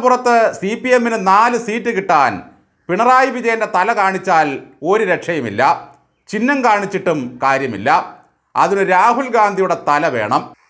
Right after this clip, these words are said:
ആഫ്രിക്കയും ജപ്പാനും മാത്രമാണ് ഈ എം എൽ എയുടെ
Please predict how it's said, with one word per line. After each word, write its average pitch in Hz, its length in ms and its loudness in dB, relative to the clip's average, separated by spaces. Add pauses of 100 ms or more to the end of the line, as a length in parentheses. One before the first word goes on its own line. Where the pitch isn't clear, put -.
(160)
ആഫ്രിക്കയും 277 600 0
ജപ്പാനും 240 520 2
മാത്രമാണ് 196 600 4 (240)
ഈ - 20 -4 (140)
എം 185 160 -6
എൽ 202 140 -2
എയുടെ 156 220 2